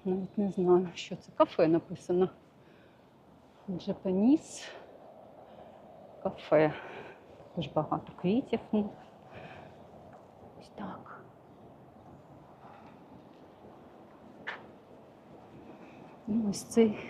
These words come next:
круглий будинок. Колись тут була зупинка. Маршрутки, трамваї.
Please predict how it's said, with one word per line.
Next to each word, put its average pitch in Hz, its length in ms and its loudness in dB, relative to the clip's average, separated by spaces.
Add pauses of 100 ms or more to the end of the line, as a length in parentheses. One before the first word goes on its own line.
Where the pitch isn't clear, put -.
(200)
круглий 175 300 4
будинок. 226 440 10
Колись 196 260 6
тут 170 160 4
була 165 240 10
зупинка. 294 640 12 (840)
Маршрутки, 240 540 6
трамваї. 247 640 12